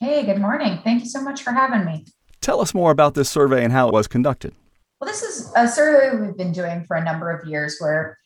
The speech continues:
Speaker 1: we have our members go out to the grocery store and, and take a look at common items that you'd find in a picnic,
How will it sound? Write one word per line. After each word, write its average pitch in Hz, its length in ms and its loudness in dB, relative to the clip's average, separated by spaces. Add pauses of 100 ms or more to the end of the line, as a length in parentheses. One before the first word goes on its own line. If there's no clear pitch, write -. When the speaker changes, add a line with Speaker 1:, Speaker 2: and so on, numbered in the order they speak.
(140)
Speaker 1:
we 220 80 0
have 240 160 6
our 226 120 4
members 202 380 -2
go 196 200 4
out 160 320 4
to 196 100 -10
the - 80 -6
grocery 165 340 -2
store 170 360 -4
and, 170 180 -4
and 165 160 -6
take 277 160 -8
a 240 60 -8
look 185 280 -2
at - 180 -4 (400)
common 220 360 0
items 147 440 0
that 156 100 -10
you'd 175 160 -8
find 170 220 -4
in 175 80 -10
a 170 40 -10
picnic, 165 460 -8